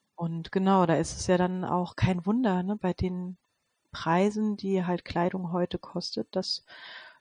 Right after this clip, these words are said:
Leute dann natürlich eher sich direkt was Neues kaufen. Ähm, zumal das ja auch dann,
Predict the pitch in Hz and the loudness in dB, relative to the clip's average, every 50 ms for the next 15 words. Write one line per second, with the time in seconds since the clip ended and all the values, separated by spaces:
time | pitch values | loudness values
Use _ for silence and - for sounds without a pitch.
0 | _ - 165 160 165 - - - - 151 160 165 160 160 - - 156 156 160 - | _ 2 4 4 4 2 2 0 0 0 0 0 -2 -4 -4 -6 -6 -2 -2 -2
1 | - - - 170 165 165 175 175 170 170 170 - - 175 165 - - 165 131 - | -2 -4 -4 -2 2 2 4 4 2 2 -2 -4 -10 -14 -10 -8 -6 -6 -6 -6
2 | - - - - _ _ _ _ _ _ - 165 156 160 160 _ - 175 180 - | -8 -10 -14 -18 _ _ _ _ _ _ -8 -6 -6 -6 -6 _ -2 -2 -2 0
3 | - 208 208 214 220 - - - 220 226 - - 247 285 349 _ _ _ _ _ | -2 0 0 -2 -2 -4 -4 -4 -4 -4 -4 -6 -6 -6 -8 _ _ _ _ _
4 | _ _ _ _ _ _ _ _ _ _ _ _ _ - 180 175 175 170 170 165 | _ _ _ _ _ _ _ _ _ _ _ _ _ -2 0 0 0 0 -2 -6
5 | 165 165 - - - - 160 156 151 156 156 151 151 - - 165 - - - - | -8 -10 -8 -8 -8 -6 -4 -2 -2 -2 -2 -2 -4 -4 -4 -4 -4 -4 -8 -10
6 | - - 165 165 165 165 165 | -8 -8 -8 -8 -8 -10 -12